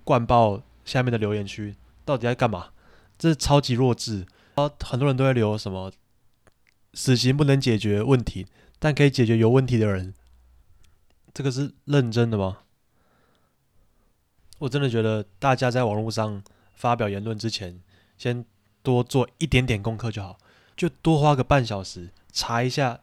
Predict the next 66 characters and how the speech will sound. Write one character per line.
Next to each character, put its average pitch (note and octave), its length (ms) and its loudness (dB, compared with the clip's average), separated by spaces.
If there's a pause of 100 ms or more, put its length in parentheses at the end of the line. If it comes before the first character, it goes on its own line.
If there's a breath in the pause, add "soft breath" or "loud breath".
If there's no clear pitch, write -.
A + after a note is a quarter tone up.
(100)
法 A2 220 -8
律 C3 160 -6
之 C#3 160 -6
类 B2+ 60 2
的 A#2+ 80 0
东 A#2+ 160 -4
西， G#2+ 280 -10 (540 soft breath)
多 D3+ 160 0
花 C#3+ 140 4
半 C#3 200 2
小 G2+ 160 -2
时， - 260 -12 (500 soft breath)
你 A2+ 120 -4
就 C3 120 2
会 C3+ 40 2
发 C3 160 2
现 B2 160 0
你 G2 220 -6 (800 soft breath)
看 C3+ 260 0
这 A#2+ 80 -4
些 B2+ 100 0
事 B2+ 160 -2
情 A2 140 -6
的 G2+ 80 -2
角 F2+ 160 -6
度 G2+ 300 -6
可 A2+ 120 -2
能 G#2+ 80 -2
会 C3+ 140 0
不， C3 220 0
不 A#2+ 160 -2
太 B2 160 -4
一 G2+ 80 -6
样。 G2 180 -4 (380 soft breath)
不 B2+ 80 -4
要 D3 120 2
再 E3+ 180 -2
被 D3+ 280 -2
媒 A#2+ 320 -6
体， C3 160 -6
就 D3 100 -8
是 D3+ 240 -4 (140)
只 A#2 160 -8
看 D3 160 -2
媒 A#2+ 160 -2
体 A2+ 160 -6
的 G2+ 80 -6
报 A2+ 200 0
道， - 220 -16 (480 soft breath)
然 A2 80 -6
后 B2 100 -2
就 A#2+ 300 -2 (220 soft breath)
满 A2+ 200 -6
腔 C3+ 220 -8
怒 C3 180 -6
火， G2 160 -10
想 G#2+ 160 -10
要 A#2 120 -4
攻 C3 200 -6
击 A2+ 160 -6
人， G2 240 -4
想 G#2+ 140 -4
要 A#2 60 -4
攻 A#2+ 180 -6
击 G#2+ 140 -12
谁， F#2 340 -10